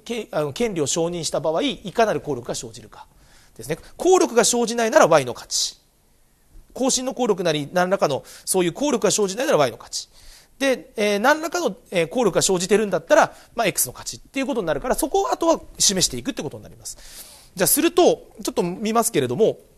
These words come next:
そうするとこういうふうに解いていくわけですよ。なぜ、まずね、スタートとしてはXに百万円を返せとYに請求できるのか、これは法的根拠があった。で、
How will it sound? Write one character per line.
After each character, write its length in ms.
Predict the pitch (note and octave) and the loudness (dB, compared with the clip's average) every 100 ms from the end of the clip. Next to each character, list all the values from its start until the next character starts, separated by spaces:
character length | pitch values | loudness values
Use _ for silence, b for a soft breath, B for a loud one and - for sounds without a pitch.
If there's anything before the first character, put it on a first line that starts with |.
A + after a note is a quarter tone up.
| _ - _ _ - B B B | _ -20 _ _ -20 B B B
そ 140 | F#4 | -4
う 20 | |
す 60 | F4+ | -2
る 40 | |
と 60 | E4 | -2
こ 160 | D4 | 2
う 60 | F4 | 2
い 40 | |
う 40 | F#4 | 2
ふ 60 | |
う 40 | F#4+ | 0
に 80 | C#4 | 0
解 140 | B3 | -2
い 20 | |
て 60 | F#3+ | 0
い 20 | |
く 40 | |
わ 60 | C#3+ | 0
け 60 | B2+ | 0
で 80 | |
す 80 | G#2+ | -4
よ。 80 | - B B B | -8 B B B
な 180 | C#4 D#4+ | 2 4
ぜ、 160 | D4 | 4
ま 100 | A3 | 4
ず 100 | G#3 | 2
ね、 140 | E3+ D#3 | 2 2
ス 120 | - | 4
タ 120 | B3+ | 4
ー 40 | |
ト 100 | B3 | 2
と 100 | A#3+ | -2
し 60 | B3 | -2
て 80 | G#3+ | 4
は 100 | F3 | 4
X 480 | C4+ - G3+ F3+ E3 | 4 0 -4 -2 -2
に 140 | A#3 | 0
百 220 | F#3+ E3 | 0 2
万 120 | G3+ | 0
円 60 | G3+ | 2
を 40 | |
返 200 | G3 G#3 | 4 4
せ 100 | E3+ | 4
と 120 | B3+ F3 | 0 4
Y 160 | G#3+ | 4
に 60 | D3+ | 4
請 160 | E3+ | -4
求 120 | D#3+ D#3 | -2 -2
で 100 | D3+ | -2
き 100 | A#3 | -4
る 100 | F3+ | -4
の 100 | A#2+ | -2
か、 220 | C#3 C3+ | -2 0
こ 60 | F#3 | 0
れ 40 | |
は 40 | |
法 120 | - F#3+ | 0 -2
的 180 | D#3 | -4
根 140 | - C#3 | -6 -6
拠 100 | A2+ | -8
が 100 | - | -16
あ 20 | |
っ 40 | - | -18
た。 140 | - - B B B B | -20 -20 B B B B
で、 280 | C4 C#4 - | 0 0 -2